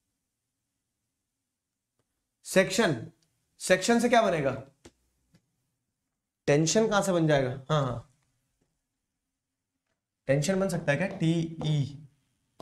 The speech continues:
एन, टी ई एन, एस आई ओ एन, हाँ एस आई ओ। डबल एन कहाँ है? टेंशन नहीं होगा। एक्शन,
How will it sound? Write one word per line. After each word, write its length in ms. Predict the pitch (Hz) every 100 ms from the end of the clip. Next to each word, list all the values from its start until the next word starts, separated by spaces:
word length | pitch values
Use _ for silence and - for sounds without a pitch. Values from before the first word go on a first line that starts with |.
| -
एन, 220 | 135 131 113 - - _ _ _ _
टी 240 | - 135 139 151 - - -
ई 380 | 131 139 - - 131
एन, 300 | 117 113 - _ _ _ _ _ _ - - _ -
एस 320 | 131 135 - - 120
आई 180 | 123 113 110 - _ _ _ _ - - _ _ -
ओ 100 | 131 120 - 127
एन, 320 | 120 110 - _ _ _ _ _ _ -
हाँ 120 | 110 - _ _ _ _ _ _ _ _ _ _ _ -
एस 260 | 127 127 - - -
आई 340 | 120 117 110 -
ओ। 180 | 120 113 107 - _ _ _ _ - - _ _ _ _ _ _ _ _
डबल 320 | 240 131 147 180
एन 120 | 180
कहाँ 140 | 175
है? 380 | 151 - - - _ _ _ _ _ _
टेंशन 320 | 131 135 156 151
नहीं 140 | 147
होगा। 200 | 123 127 120 - - _ _ _ _ _ _ _ _ -
एक्शन, 520 | 190 190 - 294 220